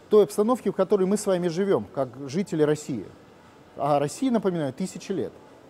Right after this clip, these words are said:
И <clears throat> соответствует ли вот эта внешняя история с единым госэкзаменом нашему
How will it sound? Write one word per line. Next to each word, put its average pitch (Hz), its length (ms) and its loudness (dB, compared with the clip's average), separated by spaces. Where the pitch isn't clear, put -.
И 170 380 2
<clears throat> 190 300 -6
соответствует 208 760 2
ли 185 120 2
вот 170 180 4
эта 160 280 2
внешняя 147 840 0
история 151 460 0
с - 100 -14
единым 147 360 -4
госэкзаменом 165 680 -2
нашему 151 420 -4